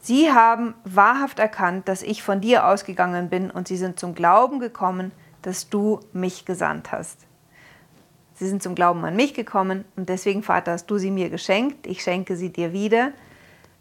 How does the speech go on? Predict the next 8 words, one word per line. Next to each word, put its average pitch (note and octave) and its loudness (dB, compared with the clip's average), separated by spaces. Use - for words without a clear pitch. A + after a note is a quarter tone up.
Wir G#3 6
sind A#3 4
jetzt G#3 -2
hineingekommen, G3 2
ge-, G3 2
genommen G3 2
in G3 -4
diesen F3 -4